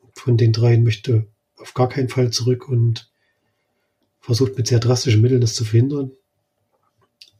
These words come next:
Eine zweite Geschichte ist, ähm, von so einem jungen Schüler, der so ein bisschen gerade nach seiner Orientierungs-, also gerade auch sexuelle Orientierung sucht, der, ähm, da gerade Probleme in der Schule hat, weil er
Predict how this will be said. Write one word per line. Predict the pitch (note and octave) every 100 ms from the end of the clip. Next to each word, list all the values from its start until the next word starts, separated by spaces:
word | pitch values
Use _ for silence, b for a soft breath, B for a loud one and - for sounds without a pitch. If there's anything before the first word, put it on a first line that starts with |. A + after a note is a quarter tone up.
| _
Eine | C#3 G#2+
zweite | - - A#2+ C3+
Geschichte | - B2+ - B2
ist, | A#2+ -
ähm, | A#2+ A#2 A2+ A2 _ _ _ b b b b b _ _
von | - A2+
so | A#2
einem | A2
jungen | C3 B2+
Schüler, | - C#3 D#3 C#3+
der | C3 B2+
so | -
ein | C3
bisschen | C3 C3+
gerade | B2+ C3 B2
nach | B2
seiner | A2+ B2+ B2+ A2+ - _ b b b b b b b _ _ _
Orientierungs-, | - A#2 A2 - D#3 D3 B2 -
also | B2+ A2
gerade | - - A2+
auch |
sexuelle | A2 A#2 B2+ C3 C3
Orientierung | B2+ A#2+ C3+ B2+
sucht, | A2+ C3 B2+ A2+ - -
der, | A#2 A2+ G#2+ G#2 _ _ _ _ _ _ -
ähm, | A#2+ A2+ A2+
da | A2 A2+ A2 - _ _ -
gerade | - A2+
Probleme | A2 B2 B2
in | A#2+
der |
Schule | A2+ C#3 B2
hat, | A#2+ A#2+
weil | A2+
er | A2+